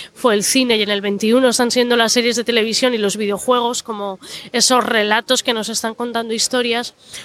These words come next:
Yo creo que el podcast se debe incorporar a eso, si ya se ha incorporado en, en países como Estados Unidos. Pero en español y en España en, en concreto todavía falta. Entonces yo creo que lo que hay es un, unas ganas, una necesidad absoluta de, de evadirse y de que te cuenten buenas historias.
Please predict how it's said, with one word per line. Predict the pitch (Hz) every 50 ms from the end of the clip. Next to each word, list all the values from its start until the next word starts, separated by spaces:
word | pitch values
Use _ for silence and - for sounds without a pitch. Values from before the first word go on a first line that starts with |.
| - - _
Yo | 269 262
creo | 269 294 285
que | 285
el | 262 240
podcast | - 254 254 240 - 277 277 - - - -
se | - - - 262 226
debe | 220 240 269 269
incorporar | 247 233 226 233 220 202 - 214 208 202 196
a | 196 202
eso, | 196 - 214 190
si | - 220
ya | 214 214
se | - 240
ha | 240
incorporado | 220 226 202 - 214 214 214 214 220
en, | 220 214 208 208 202 _ - - - - - - _
en | 226 214
países | 208 202 208 - - 233 220
como | - 226 220 214
Estados | 196 - 226 214 208 208 202 -
Unidos. | 240 226 226 240 254 285 302 - - _ _ - - - - _ _ _ _ _
Pero | _ 285 269 277 269 269 269 269 269
en | 262 262 262
español | 262 254 - - _ 240 240 247 247 262 277 294 311 330 - - _
y | - 233 233
en | 220 214
España | 208 196 - - 240 233 240 240 240 240
en, | 240 233 233
en | 233 - 247 247
concreto | 220 233 233 220 233 220 226 - 262
todavía | - 240 220 208 202 208 208 208 196
falta. | - - 190 185 185 - 202
Entonces | 208 226 247 269
yo | 277 294
creo | - - 294 302
que | - 294 269
lo | 254 247 233
que | - 247
hay | 247 247 285 294
es | 294 277 -
un, | 285 277 262 262 254 254 247 233 208 _ - - - - - - - - 208 _ _
unas | - 254 254 269 269 254
ganas, | 269 247 247 247 - - -
una | 277 269 262
necesidad | 262 254 240 - 254 233 - 240 226 226
absoluta | 247 - - - - 254 233 233 - 269 269 277
de, | 277 254 240 214 202 202 196 202 -
de | 247 220 220 208
evadirse | 208 214 202 196 240 277 262 240 - - 320 320
y | 311 285
de | 240 240 226
que | - 220
te | - 208
cuenten | _ - 233 247 254 247 262 247
buenas | 233 208 208 208 190 -
historias. | 202 - - - 247 254 254 214 180 - - -